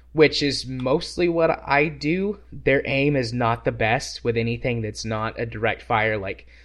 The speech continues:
machine guns or, uh, flat cannons. They don't, they don't do so well with some of the slower, more powerful weapons, so I usually control those myself. But you just, you have your crew repair your ship, uh, rearm all your weapons,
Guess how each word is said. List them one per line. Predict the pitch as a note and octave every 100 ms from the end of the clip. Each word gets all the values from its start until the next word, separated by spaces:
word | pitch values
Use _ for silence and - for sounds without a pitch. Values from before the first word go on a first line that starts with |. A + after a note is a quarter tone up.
| - -
machine | - A#2 - B2 B2
guns | A2+ A2 A2+ A2+ G#2+
or, | G#2+ G2+ G2 G#2 - - - - -
uh, | - A2 G#2
flat | - C#3 C3+ C3
cannons. | - C3 B2 A#2 A2+
They | A#2+
don't, | B2 B2 - -
they | A#2+
don't | A2+
do | G#2+
so | G#2+ A#2+
well | A2 G#2+
with | A2+
some | A#2+
of | G#2
the | G#2+
slower, | - A2+ G#2+
more | A2 G#2+
powerful | A2 G#2+ G2+
weapons, | G#2 G2 G2 -
so | -
I | A2
usually | A#2+ A2+ A2
control | A2+ A2+ G#2
those | G#2 G#2+
myself. | F#2+ - A#2 G#2+ - - - - - - -
But | B2 G#2+ G#2 - - - - - - -
you | C#3+
just, | D#3 - C#3+
you | D#3+
have | D#3
your | D#3
crew | E3
repair | C#3+ - B2
your | A2
ship, | G#2+ F3+ E3+ D#3+ - - -
uh, | A#2 A2 G#2 G#2+ A2 - -
rearm | C3 C3 B2 B2
all | A#2+ A#2+
your | G#2+
weapons, | A2 C3 C3 B2+ B2+ B2 -